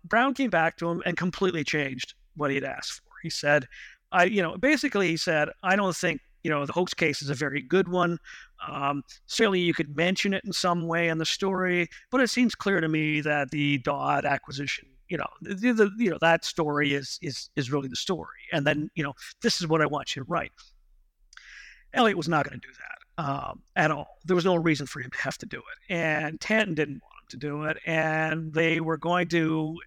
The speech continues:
sort of actuate Plan B, which was to go to an American Scholarly Forum.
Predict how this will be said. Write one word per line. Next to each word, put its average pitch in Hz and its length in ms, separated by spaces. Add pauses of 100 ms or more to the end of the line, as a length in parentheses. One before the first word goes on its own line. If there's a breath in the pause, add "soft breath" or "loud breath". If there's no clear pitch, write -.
(420)
sort 151 200
of - 100
actuate 160 580
Plan 156 340
B, 165 320
which 151 180
was 160 140
to 147 80
go 151 220
to 147 200
an 143 60
American - 420
Scholarly 151 600
Forum. - 260